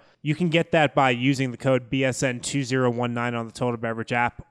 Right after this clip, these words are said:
or online. They deliver to everywhere in the North Metro area. And they also have C B D products as well. So check those guys out at Total Beverage. Just spoke about the Nuggets' two additions to,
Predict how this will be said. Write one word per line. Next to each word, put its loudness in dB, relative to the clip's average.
or 4
online. 4
They -2
deliver 4
to 4
everywhere 2
in 0
the -2
North -2
Metro -4
area. -2
And -4
they 4
also 6
have 4
C 0
B 2
D 2
products 0
as 0
well. 0
So -4
check 0
those 2
guys 2
out 4
at -4
Total 0
Beverage. -2
Just 6
spoke 8
about 4
the 4
Nuggets' 4
two 6
additions 0
to, 4